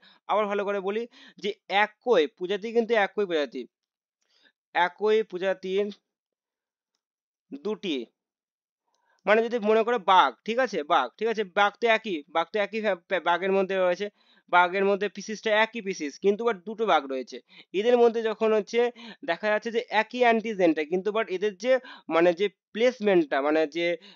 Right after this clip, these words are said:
আহ, এ-, এ-, ওখানটা কি এখানে বাইন্ডিং করবে, ওটাকে ওটাকে বাইন্ডিং করবে, অ্যান্টিজেনে কি অ্যান্টিবডি বাইন্ডিং করবে, এর যে, যে মুভ, ম-, হচ্ছে মুভটা, এদের যে প্লেসমেন্টটা, এটা দেখা যায় দু-, দু-, দু-, মানে দুটোর ক্ষেত্রে কি আছে ভিন্নতা, মানে এক নয়, কিন্তু একই প্রজাতি। এই,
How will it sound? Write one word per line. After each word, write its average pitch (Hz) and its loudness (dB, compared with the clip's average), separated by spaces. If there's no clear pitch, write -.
আহ, 160 -2
এ-, 180 -6
এ-, 196 -4
ওখানটা 202 -2
কি 214 -6
এখানে 220 0
বাইন্ডিং 190 4
করবে, 208 -2
ওটাকে 190 -2
ওটাকে 208 -4
বাইন্ডিং 190 2
করবে, 196 -4
অ্যান্টিজেনে 180 0
কি 190 -6
অ্যান্টিবডি 180 -2
বাইন্ডিং 185 2
করবে, 190 -6
এর 185 -4
যে, 226 -8
যে 208 -6
মুভ, 175 0
ম-, 180 0
হচ্ছে 175 0
মুভটা, 190 2
এদের 170 -10
যে 208 -2
প্লেসমেন্টটা, 202 2
এটা 185 -4
দেখা 196 -2
যায় 220 -4
দু-, 180 -18
দু-, 170 -8
দু-, 190 -2
মানে 175 4
দুটোর 175 -4
ক্ষেত্রে 208 -8
কি 196 -8
আছে 220 -4
ভিন্নতা, 175 2
মানে 185 2
এক 220 4
নয়, 160 8
কিন্তু 233 -2
একই 214 0
প্রজাতি। 147 -2
এই, 202 -2